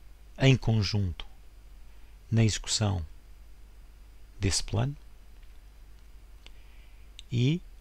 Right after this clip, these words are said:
ajudar a construir de uma forma conjunta os passos seguintes desta jornada.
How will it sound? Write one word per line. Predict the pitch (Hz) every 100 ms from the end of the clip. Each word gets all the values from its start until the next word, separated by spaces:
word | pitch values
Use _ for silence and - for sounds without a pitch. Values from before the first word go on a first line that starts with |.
| - - - - - -
ajudar | 123 113 120 123 117 107 90
a | 80 - - - - - - - - -
construir | 117 107 - 117 127 113 92
de | 92
uma | 101 101
forma | - 98 87 85 85 - - - - - - - - - - - - - -
conjunta | - 98 82 98 143 - 170 - - - - - - - - - - - - - - - - - - - - - - - - - - - - - - - -
os | 107
passos | - 143 113 - - - - - - - - - -
seguintes | - - 101 104 135 - - - - - - - - - -
desta | 117 113 113
jornada. | 110 101 92